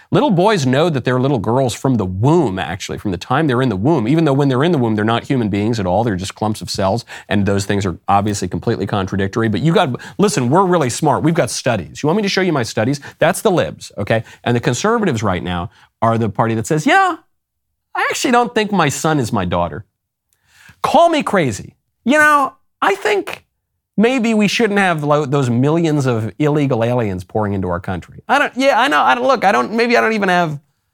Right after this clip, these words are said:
a really reasoned out, eloquent argument. I just think, eh, it's not a good idea.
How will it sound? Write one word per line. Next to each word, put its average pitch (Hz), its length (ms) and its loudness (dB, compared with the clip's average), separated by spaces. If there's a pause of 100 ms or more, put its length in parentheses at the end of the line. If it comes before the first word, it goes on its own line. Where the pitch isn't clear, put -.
(300)
a 120 100 2
really 170 640 2 (520)
reasoned 185 640 2
out, 175 320 4
eloquent 175 400 2
argument. 156 480 0
I 202 60 0
just 339 180 -4
think, 381 200 -2
eh, 466 320 -2 (220)
it's - 120 -12
not - 100 0
a 160 60 0
good 113 100 0
idea. 87 300 -8